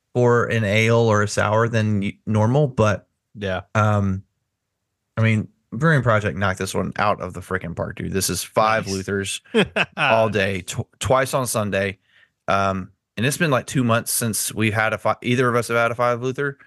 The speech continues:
Speaker 2: Yeah.
Speaker 1: And so, I mean, I, I have no qualms about giving this one five Luthers. It is so, so good. And, um,
Speaker 2: Nice.
Speaker 1: I'm, I'm ex-, I'm excited about it. So.
Speaker 2: Nice.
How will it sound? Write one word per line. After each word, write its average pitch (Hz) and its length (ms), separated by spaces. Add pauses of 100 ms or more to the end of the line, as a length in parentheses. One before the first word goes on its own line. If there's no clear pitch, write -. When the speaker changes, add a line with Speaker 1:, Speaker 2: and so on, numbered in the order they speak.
(140)
Speaker 2:
Yeah. 104 260
Speaker 1:
And 95 100
so, 104 420 (680)
I 107 60
mean, 101 340 (520)
I, - 160
I 107 240
have 110 160
no 107 160
qualms 107 420
about 95 280
giving 104 260
this 98 180
one 101 120
five 98 240
Luthers. 95 300
It 98 100
is 92 140
so, 107 680 (300)
so - 520
good. 95 340 (680)
And, 101 260
um, 95 240
Speaker 2:
Nice. 95 400
Speaker 1:
I'm, 104 140
I'm - 60
ex-, - 200
I'm 107 160
excited 92 380
about 92 240
it. - 60 (120)
So. - 240 (1300)
Speaker 2:
Nice. 160 600